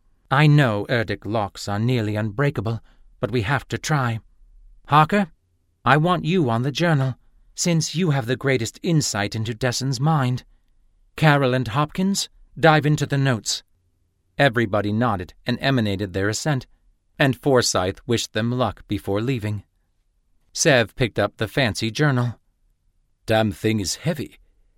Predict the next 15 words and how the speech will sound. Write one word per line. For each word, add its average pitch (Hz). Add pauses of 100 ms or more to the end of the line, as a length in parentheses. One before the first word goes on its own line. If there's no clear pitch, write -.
(340)
As 165
he 151
palmed 214
it, 87 (360)
he 208
was 175
surprised 160
to 104
feel 127
a 120
faint 226 (100)
glow 143
of 107
Erdic 113
power 101